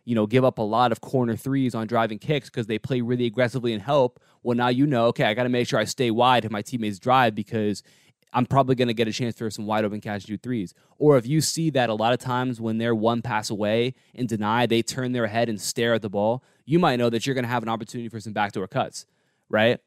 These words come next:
And now you're in that situation, your brain's gonna have made that connection already, and boom, you're gonna have an opportunity to get those backdoor cut looks, and you're gonna think about it a lot sooner because you've already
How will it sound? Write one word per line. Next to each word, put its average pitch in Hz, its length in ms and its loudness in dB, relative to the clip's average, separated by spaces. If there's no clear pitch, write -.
And 131 180 2
now 143 240 4
you're 123 180 2
in 127 60 0
that 123 120 -2
situation, 120 540 -2
your 113 100 0
brain's 120 300 -2
gonna 113 160 -4
have 113 260 -8
made 107 220 -4
that 101 120 -6
connection 113 460 -6
already, 98 460 -2
and 98 260 -6
boom, 110 260 0
you're 107 120 -6
gonna 104 100 -6
have 107 140 -4
an 104 60 -6
opportunity 104 520 -4
to 107 100 -12
get 104 300 -4
those 107 200 -2
backdoor 107 360 -2
cut 147 240 0
looks, 117 320 -2
and 120 100 -6
you're 120 80 -2
gonna 117 140 0
think 165 280 -2
about 123 200 2
it 120 40 0
a 113 40 0
lot 117 300 0
sooner 160 460 4
because 127 340 -4
you've 127 140 -4
already 120 480 2